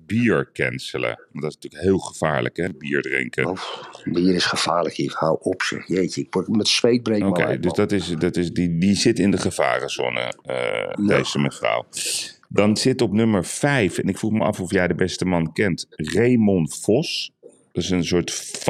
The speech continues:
Speaker 1: vastgoedmastodont uit Groningen.
Speaker 2: Mm,
Speaker 1: Ken jij hem?
Speaker 2: ja. Ja, niet, niet. Ik heb hem één keer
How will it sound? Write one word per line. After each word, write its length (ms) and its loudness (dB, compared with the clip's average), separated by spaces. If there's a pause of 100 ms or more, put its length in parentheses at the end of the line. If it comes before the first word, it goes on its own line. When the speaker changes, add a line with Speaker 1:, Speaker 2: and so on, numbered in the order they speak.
(280)
Speaker 1:
vastgoedmastodont 880 2
uit 180 0
Groningen. 720 0
Speaker 2:
Mm, 220 4
Speaker 1:
Ken 140 6
jij 200 2
hem? 300 2
Speaker 2:
ja. 240 2 (640)
Ja, 320 4
niet, 460 -4
niet. 300 -4
Ik 60 -20
heb 140 0
hem 120 0
één 140 2
keer 180 0